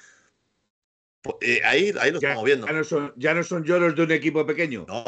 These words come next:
Speaker 2: Ya
Speaker 1: no,
Speaker 2: no son lloros
Speaker 1: no
Speaker 2: de un
Speaker 1: por-,
Speaker 2: equipo pequeño,
Speaker 1: no, claro,
Speaker 2: ¿verdad?
Speaker 1: porque ahí, por ejemplo, claro, no se está aplicando bien el, el juego. ¿Qué otra cosa que te digo? Eh,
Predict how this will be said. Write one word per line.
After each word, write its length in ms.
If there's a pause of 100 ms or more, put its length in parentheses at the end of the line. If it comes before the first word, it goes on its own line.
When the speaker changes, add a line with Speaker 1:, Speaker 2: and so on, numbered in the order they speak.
Speaker 2:
Ya 80
Speaker 1:
no, 60
Speaker 2:
no 40
son 160
lloros 200
Speaker 1:
no 60
Speaker 2:
de 60
un 40
Speaker 1:
por-, 80
Speaker 2:
equipo 220
pequeño, 280
Speaker 1:
no, 40
claro, 160
Speaker 2:
¿verdad? 80
Speaker 1:
porque 200 (100)
ahí, 240
por 180
ejemplo, 600 (180)
claro, 380
no 280
se 80
está 160
aplicando 540
bien 220
el, 280
el 280
juego. 380 (680)
¿Qué 100
otra 220
cosa 220
que 80
te 140
digo? 400 (260)
Eh, 480